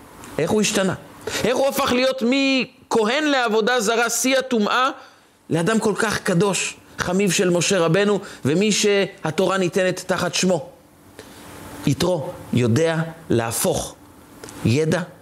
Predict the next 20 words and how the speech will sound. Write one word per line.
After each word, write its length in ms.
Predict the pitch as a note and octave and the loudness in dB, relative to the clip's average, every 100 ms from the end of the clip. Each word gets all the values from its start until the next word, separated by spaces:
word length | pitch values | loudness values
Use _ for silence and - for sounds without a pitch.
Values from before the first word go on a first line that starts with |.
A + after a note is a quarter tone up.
| - - - - | -20 -20 -6 0
למציאות. 680 | A2 A2 - C#2 F2+ - - - - - - - - | 2 2 0 0 0 -4 -10 -12 -16 -16 -12 -8 0
הוא 100 | E3 | 2
יודע 220 | F#3 G3+ | 2 4
לשנות 540 | A#3+ A3 G#3 F#3 G3 F3 | 2 2 2 2 2 0
את 100 | C#3 | -2
המציאות. 640 | A2 - - - - - - - - - - - - - | -2 -2 -4 -6 -8 -12 -12 -20 -20 -20 -12 -6 -2 2
הוא 120 | G#3+ | 4
בעצם 680 | G#3+ A#3+ D4+ D4 C#4+ C#4 C4 | 4 4 2 2 2 2 4
לא 140 | B3 | 4
רק 280 | C4+ C#4+ C#4+ | 4 2 0
השם 480 | A#3+ - - C4 B3+ | 0 0 0 2 2
של 200 | A3+ G#3 | 2 0
פרשת 440 | E3+ G3 F#3+ A3+ | 0 0 2 0
השבוע 440 | A3 A3 G3 G#3+ A3 | 0 2 2 4 2
של 180 | A3 G3 | 2 2
מתן 400 | F3+ G#3+ G3+ G3 | 0 2 2 2
תורה, 340 | G3 F#3+ A3+ - - _ _ - - | 2 4 2 -2 -16 _ _ -14 0
הוא 100 | E3+ | 4
בעצם 320 | A#3+ C4 C#4 | 4 4 4
מבטא 440 | B3+ F#3+ A3 B3+ | 4 2 0 0